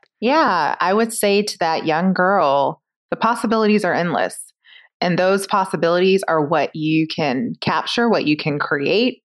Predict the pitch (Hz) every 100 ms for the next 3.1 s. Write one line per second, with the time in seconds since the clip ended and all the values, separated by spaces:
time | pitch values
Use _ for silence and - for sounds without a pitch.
0 | - 147 131 - 160 151 147 139 131 131
1 | 190 220 247 247 - - - _ - 196
2 | - 185 208 226 220 180 160 156 190 214
3 | 254